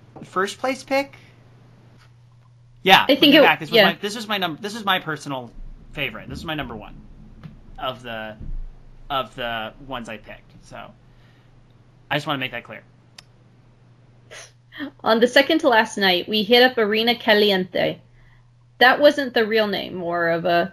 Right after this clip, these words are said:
Speaker 2: code word employed by the business owners to keep an air of secrecy and exclusive, exclusivity. And more importantly, it kept the amount of tourists to a manageable and discreet level.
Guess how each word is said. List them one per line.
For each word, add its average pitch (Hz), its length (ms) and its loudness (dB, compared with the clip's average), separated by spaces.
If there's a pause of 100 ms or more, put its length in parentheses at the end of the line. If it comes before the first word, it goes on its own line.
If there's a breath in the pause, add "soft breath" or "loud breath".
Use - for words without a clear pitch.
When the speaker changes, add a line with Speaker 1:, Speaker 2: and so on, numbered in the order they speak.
Speaker 2:
code 247 300 8
word 165 320 4
employed 180 400 4
by 180 140 6
the 175 80 2
business 202 400 4
owners 165 340 0
to 190 100 -4
keep 190 220 -2
an 190 160 4
air 202 240 8
of 196 100 6
secrecy 180 520 2
and 165 100 4
exclusive, 185 960 2 (340)
exclusivity. 196 1080 4 (800 soft breath)
And 220 140 0
more 277 180 10
importantly, 220 680 6
it 196 120 0
kept 226 200 0
the 220 80 2
amount 202 240 2
of 190 100 -6
tourists 202 600 6
to 190 160 4
a 175 40 4
manageable 190 720 6
and 165 160 2
discreet 185 460 -2
level. - 420 0